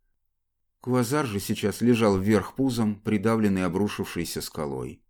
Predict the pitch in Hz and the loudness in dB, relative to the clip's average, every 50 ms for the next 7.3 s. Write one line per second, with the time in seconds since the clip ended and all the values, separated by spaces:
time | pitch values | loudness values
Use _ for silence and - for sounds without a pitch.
0 | _ _ _ _ _ _ _ _ _ _ _ _ _ _ _ _ _ - 104 104 | _ _ _ _ _ _ _ _ _ _ _ _ _ _ _ _ _ -4 -2 0
1 | 104 107 104 95 90 95 - 107 104 101 127 131 107 82 82 - 104 101 87 107 | 2 2 0 0 -2 -2 -2 -2 0 0 0 0 0 0 -2 -2 -2 -2 0 2
2 | 107 104 95 107 104 95 107 101 101 107 107 107 - 104 98 - - - 85 - | 2 2 2 2 0 2 2 2 2 2 2 0 -2 -6 -6 -4 -6 -6 -6 -4
3 | - 73 65 64 64 64 - - _ _ _ _ _ _ _ _ _ _ _ _ | -4 -6 -6 -6 -10 -12 -16 -18 _ _ _ _ _ _ _ _ _ _ _ _
4 | _ _ - 117 120 120 120 123 123 120 - 104 90 82 80 90 90 85 87 85 | _ _ 0 2 2 4 6 6 4 4 4 2 0 0 0 0 0 0 2 0
5 | 87 82 80 82 80 80 85 85 82 80 78 - 82 82 80 - - - 85 80 | 0 0 0 0 -2 0 0 0 0 -2 -4 -8 -8 -10 -10 -10 -10 -10 -8 -6
6 | 90 85 78 90 95 92 90 80 80 80 80 - - 82 82 82 78 76 - - | -6 -6 -4 -4 -2 -2 -2 -2 -4 -4 -6 -6 -6 -6 -6 -6 -8 -8 -8 -10
7 | 65 64 71 71 78 80 | -8 -8 -8 -10 -10 -12